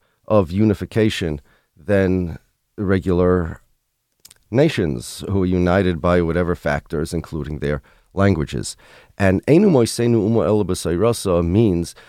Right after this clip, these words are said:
that if Klal Yisrael would not have accepted the Torah, they would not be the Jews. They would not be the Am Yisrael.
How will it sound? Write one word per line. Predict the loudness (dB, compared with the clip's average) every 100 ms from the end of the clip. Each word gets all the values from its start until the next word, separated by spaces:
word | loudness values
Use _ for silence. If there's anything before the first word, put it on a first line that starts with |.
| _ -2
that | 0 0 -2
if | -6 -4
Klal | 2 4
Yisrael | 4 0 2
would | 4
not | 6 6 6
have | 2
accepted | -2 -2 -4 -4 -8
the |
Torah, | -6 -4 -2 0
they | 0
would | 2
not | 2 2
be | 0
the | 2
Jews. | 4 4 2 -2
They | -2
would | 0
not | 2 2
be | 0
the | 0 0
Am | 2
Yisrael. | -2 -4 -8 -8